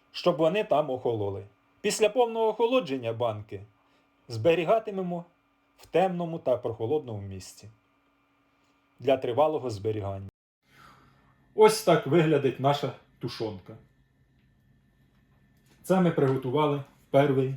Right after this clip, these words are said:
раз. А зараз подивимося, яка вона є. Зараз відкриємо банку і подивимося.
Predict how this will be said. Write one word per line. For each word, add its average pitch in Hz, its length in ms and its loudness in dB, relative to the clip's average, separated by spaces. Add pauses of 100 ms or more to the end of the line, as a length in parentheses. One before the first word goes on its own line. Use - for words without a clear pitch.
(140)
раз. 107 500 -8 (3000)
А 165 120 0
зараз 180 380 6
подивимося, 170 680 2 (1160)
яка 131 300 2
вона 131 380 0 (160)
є. 110 260 -6 (1600)
Зараз - 360 4
відкриємо 127 500 2
банку 165 420 2 (1700)
і 135 40 -16
подивимося. 107 600 -10